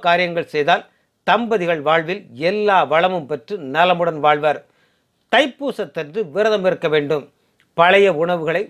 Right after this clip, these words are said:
உண்ணக்கூடாது. தைப்பூசத்தன்று பூனை கூட பழையதை உண்ணாது என்பது பழமொழி.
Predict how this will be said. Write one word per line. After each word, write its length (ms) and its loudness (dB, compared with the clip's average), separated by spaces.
உண்ணக்கூடாது. 680 0
தைப்பூசத்தன்று 840 -2
பூனை 400 0
கூட 200 0
பழையதை 420 2
உண்ணாது 360 2
என்பது 220 -6
பழமொழி. 440 2